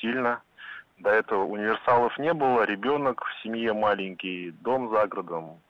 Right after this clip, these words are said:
нужна была большая машина, и так как за город ездишь и зимой, нужен был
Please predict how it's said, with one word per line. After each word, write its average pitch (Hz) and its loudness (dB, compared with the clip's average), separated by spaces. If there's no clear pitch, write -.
нужна 95 -4
была 92 0
большая 104 0
машина, 123 -2
и 104 -6
так - -4
как - -6
за 104 -2
город 98 -8
ездишь 95 -8
и 101 -10
зимой, 113 -4
нужен 101 -8
был 107 -6